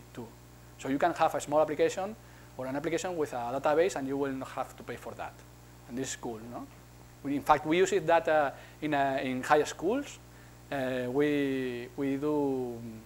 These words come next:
it's used by the teachers of, uh, of, um, let's say, databases or programming languages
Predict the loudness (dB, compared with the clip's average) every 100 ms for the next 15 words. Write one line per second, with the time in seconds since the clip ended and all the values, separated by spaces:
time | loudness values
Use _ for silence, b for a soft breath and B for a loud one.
0 | -16 -16 B B B -10 -4 -2 -2 -2
1 | -2 0 0 -2 -4 -4 -2 -2 -2 -8
2 | -16 -20 -20 -12 -10 -6 -6 -6 -6 -8
3 | -12 -18 -20 B B -20 -20 -12 -10 -8
4 | -6 -8 -8 -12 -12 -12 -10 -10 -10 -12
5 | -14 -16 -18 -6 -4 -2 4 4 4 4
6 | 4 4 0 -4 -4 -4 -4 -2 0 0
7 | -2 -4